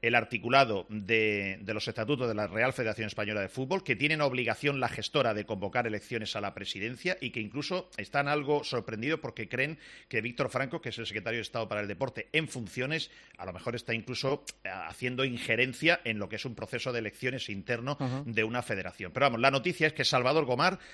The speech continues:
Speaker 1: te confirmo que va a optar si estos doce presidentes de diecinueve, como mínimo, le apoyan. Y si le apoyan doce, Juanma, mm, la asamblea son ciento cuarenta, eh, asambleístas.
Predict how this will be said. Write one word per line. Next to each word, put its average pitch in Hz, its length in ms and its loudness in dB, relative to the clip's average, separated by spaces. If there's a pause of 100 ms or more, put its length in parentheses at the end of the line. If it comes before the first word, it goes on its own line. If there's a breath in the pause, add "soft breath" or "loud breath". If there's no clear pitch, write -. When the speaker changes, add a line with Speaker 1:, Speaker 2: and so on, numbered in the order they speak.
(120)
Speaker 1:
te 127 140 4
confirmo 165 580 0 (320 soft breath)
que 170 400 6 (140)
va 151 260 10
a 143 60 10
optar 175 480 6 (200 soft breath)
si - 520 4
estos 127 400 0
doce 185 280 6
presidentes 131 640 2
de 113 120 2
diecinueve, 170 840 4
como 123 300 4
mínimo, 202 480 2 (240 soft breath)
le 120 200 6
apoyan. 117 400 4
Y 139 120 -2
si - 120 2
le 127 80 8
apoyan 151 420 6
doce, 160 220 2
Juanma, 151 460 2
mm, 113 280 -6
la 110 100 2
asamblea 127 340 2
son 135 220 0
ciento 139 440 2
cuarenta, 120 680 2 (140)
eh, 104 360 -2
asambleístas. 113 880 2